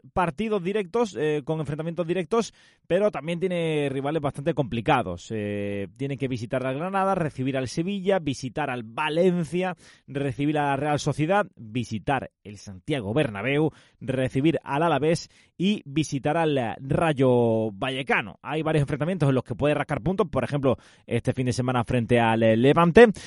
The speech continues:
también enfrentar al Alavés, ante el Rayo Vallecano, son tres partidos en los que, ojo, ahí puede de tener, eh, cierta, eh, ciertas opciones, pero es que, mm, si no gana esos tres partidos,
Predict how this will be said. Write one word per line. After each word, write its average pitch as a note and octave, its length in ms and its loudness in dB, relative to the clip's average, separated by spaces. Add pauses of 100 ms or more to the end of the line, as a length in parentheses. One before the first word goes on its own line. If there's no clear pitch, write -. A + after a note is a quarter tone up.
(160)
también A2+ 380 2
enfrentar G2+ 300 2
al A2+ 80 6
Alavés, G#3 500 6
ante A2+ 160 -8
el B2 100 -2
Rayo C3+ 220 2
Vallecano, C3+ 380 6
son C#3 100 0
tres C#3 140 0
partidos C#3 340 4
en B2+ 80 2
los C3 140 4
que, C3 180 -2
ojo, A2 240 2
ahí A#2 140 0
puede C3+ 160 4
de C3 80 6
tener, C3+ 280 0 (260)
eh, B2+ 300 2
cierta, C3 540 -2 (120)
eh, A#2+ 420 2
ciertas C#3 300 2
opciones, E3 500 4 (240)
pero C#3 120 6
es - 60 -4
que, E3 120 4
mm, C#3 760 -10
si D3+ 180 4
no E3 120 10
gana F3 160 8
esos C#3 160 4
tres C#3+ 140 4
partidos, F3 560 0